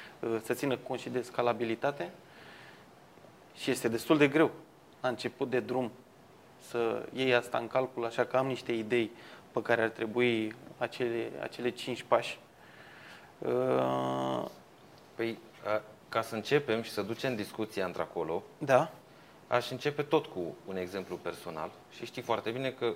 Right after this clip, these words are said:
Speaker 2: lucrez acum la un proiect care are legătură cu contabilitatea,
Speaker 1: Mhm.
Speaker 2: dar care este deja un model scalabil, diferit de ceea ce fac eu.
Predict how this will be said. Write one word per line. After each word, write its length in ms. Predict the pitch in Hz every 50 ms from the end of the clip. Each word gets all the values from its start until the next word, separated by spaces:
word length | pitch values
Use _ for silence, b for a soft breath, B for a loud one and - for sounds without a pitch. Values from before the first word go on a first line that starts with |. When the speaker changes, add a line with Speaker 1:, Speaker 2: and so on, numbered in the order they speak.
| - -
Speaker 2:
lucrez 360 | 104 104 - - 123 127 107 101
acum 300 | 95 - - 117 113 107
la 60 | 98
un 120 | 95 90 85
proiect 400 | 78 76 73 76 90 - - - - - - - - - - - - - - -
care 160 | - 104 101
are 160 | 117 135 139 123
legătură 400 | 101 101 92 92 - - 104 101
cu 60 | 95
contabilitatea, 800 | - - 92 85 78 80 80 78 - - 80 76 - - - 117 - - -
Speaker 1:
Mhm. 180 | - 170 143 -
Speaker 2:
dar 180 | 113 113 113
care 180 | - 127 127 127
este 400 | 127 123 123 135 135 - - 139
deja 480 | 117 107 110 104 90 127 131 131 117 - - -
un 160 | 110 110 107 104
model 400 | 101 98 95 101 120 123 123 117 -
scalabil, 760 | - - - - - 101 95 90 85 82 80 90 113 123 120 110
diferit 380 | 107 107 - - 120 127 135
de 80 | 123 120
ceea 180 | 117 - 123 117
ce 100 | - 120
fac 260 | - - 110 110 -
eu. 120 | - 73